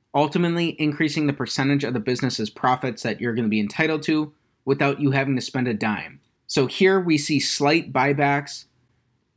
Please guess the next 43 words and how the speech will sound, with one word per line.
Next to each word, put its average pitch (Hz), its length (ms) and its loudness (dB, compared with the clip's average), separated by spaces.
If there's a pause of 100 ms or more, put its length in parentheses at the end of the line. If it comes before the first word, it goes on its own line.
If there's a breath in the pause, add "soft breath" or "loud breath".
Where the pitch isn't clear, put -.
Over 156 240 4
this 156 160 2
time 147 320 0
frame, 147 440 0
Toronto 143 380 0
Dominion 131 440 0
has 123 140 -4
bought 120 300 0
back 131 220 0
about 107 280 -6
two 170 200 -2
percent 143 440 -4
of 139 100 -2
their 123 120 0
shares 131 340 -2
outstanding. 156 680 -2 (260)
So - 140 0
this 131 200 -2
is 143 60 -6
gonna 143 140 2
be 131 140 4
a 113 40 -4
check 139 420 -2
on 123 200 -2
tower 127 320 -2
number 113 200 -2
six. - 540 -6 (220)
Combined 156 420 2
together, 156 380 0
towers 147 420 2
number 135 220 0
five 143 480 0
and 135 260 -2
six, - 480 -4 (220)
with 135 240 2 (120)
deposit 165 600 0
growth 170 440 0
and 139 140 2
a 127 100 0
decrease 147 520 0
in 135 100 2
shares 131 320 0
outstanding, 156 720 -2